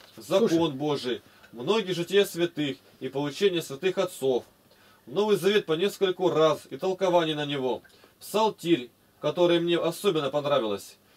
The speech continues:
Speaker 1: и я научилась читать её по-церковнославянски, выучила многие молитвы.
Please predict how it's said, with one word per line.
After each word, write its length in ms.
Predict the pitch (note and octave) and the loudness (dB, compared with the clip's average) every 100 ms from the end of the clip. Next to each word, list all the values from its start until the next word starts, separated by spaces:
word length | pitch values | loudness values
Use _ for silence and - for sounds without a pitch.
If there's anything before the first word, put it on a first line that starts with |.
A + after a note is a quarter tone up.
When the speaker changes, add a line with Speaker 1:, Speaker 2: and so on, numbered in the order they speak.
| _ | _
Speaker 1:
и 100 | - | -4
я 120 | D#3+ D#3 | -2 0
научилась 480 | D#3 - F#3+ D#3+ | -2 -2 0 0
читать 380 | - C#3 G3+ G3 | 0 -2 0 0
её 220 | E3+ E3+ | 2 2
по-церковнославянски, 1300 | E3 D3 D3+ C3+ E3+ D#3+ D#3+ G3 D#3+ C#3+ C3 - G#2 _ _ _ _ - | 0 -4 -4 -4 -2 -2 -2 0 2 0 -2 -10 -12 _ _ _ _ -8
выучила 520 | E3 G#3 F#3+ F#3+ F3 | -2 0 0 2 2
многие 400 | D3 F#3 D#3+ E3+ | 2 -2 0 0
молитвы. 540 | E3 F#3+ D#3 G2+ F#2 | 2 0 -2 -4 -10